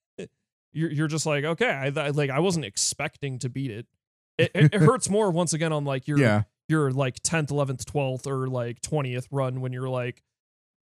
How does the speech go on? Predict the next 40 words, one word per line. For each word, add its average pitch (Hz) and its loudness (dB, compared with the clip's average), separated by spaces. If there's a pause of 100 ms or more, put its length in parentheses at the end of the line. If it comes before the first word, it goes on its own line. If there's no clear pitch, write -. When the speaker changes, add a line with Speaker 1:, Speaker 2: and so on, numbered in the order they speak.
Speaker 1:
like, 135 -2
"I 160 2
got 190 2
all 214 2
their 214 4
attack 214 -2
patterns 180 2
down. 151 0
Why 180 2
can't 233 0
I 214 6
do 233 4 (180)
<laughs> - -20
this?" - 2
Speaker 2:
Yeah. 135 10 (500)
Speaker 1:
Uh, 175 4
or 175 2
then 170 2
you 165 4
have, 160 2
like, 139 -2 (440)
like, 156 0
for 165 0
a 147 2
while, 143 2
you 139 0
have 131 -2
the 131 -4
first 147 -2
stages 143 0
down 139 -2
to, 143 -2
like, 131 -2
a 127 -8
T, 147 0
and 139 -2
then 135 -2
you're, 135 -2
Speaker 2:
Yeah. 95 4
Speaker 1:
like, - -2